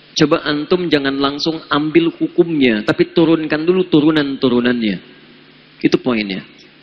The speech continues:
Apa di antara turunan poligami? Misal kita ambil Quran surah keempat, dari ayat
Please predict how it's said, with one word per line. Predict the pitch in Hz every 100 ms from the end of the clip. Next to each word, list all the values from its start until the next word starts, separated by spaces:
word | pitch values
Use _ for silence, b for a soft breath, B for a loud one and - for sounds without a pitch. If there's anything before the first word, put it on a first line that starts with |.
| _ _ _ _ - - - B B B B
Apa | - 214
di | 185
antara | 175 185 185
turunan | - 175 185 165
poligami? | 151 151 139 135 127 160 - -
Misal | - 156 170 170
kita | 165
ambil | 147 160 170
Quran | 156 151 165
surah | 151 143 135
keempat, | 143 143 143 113 - - - - - _ _ _ _ _ _ _ - _
dari | - 147 -
ayat | 147 165